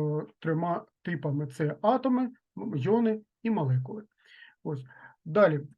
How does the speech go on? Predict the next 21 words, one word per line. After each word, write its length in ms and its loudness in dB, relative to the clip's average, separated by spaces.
Е, 520 0
так 200 4
само 280 2
хімія, 420 2
в-, 260 0
як 240 -2
я 120 2
вже 180 -4
сказав, 340 0
хімія 320 -2
вивчає, 440 0
давайте 340 -2
ще 180 -2
раз 120 -2
подивимося, 600 -2
да, 360 0
вивчає 540 -2
речовини 640 -2
і 100 -4
їх 180 -4
перетворення. 800 -4